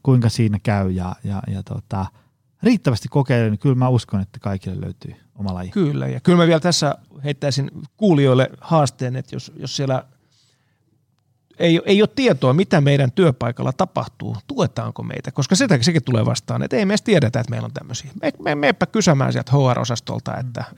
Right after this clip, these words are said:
Speaker 2: että tota, mites meillä tuetaan näitä, niin mä uskon, että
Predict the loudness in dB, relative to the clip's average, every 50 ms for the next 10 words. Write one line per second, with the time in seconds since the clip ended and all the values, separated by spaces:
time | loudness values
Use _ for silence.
0 | -6 -6 -6 -6 -10 -10 -10 -10 -10 -10 -12 -8 -4 -2 -2 0 0 0 0 2
1 | 4 4 2 2 0 -2 -2 -2 -2 -2 -4 -6 -14 -14 -14 -16 -16 -18 -18 -20
2 | -20 -20 _ _ _ _ _ _ _ _ _ _ 0 0 2 4 4 4 4 4
3 | 4 4 2 2 2 2 2 0 0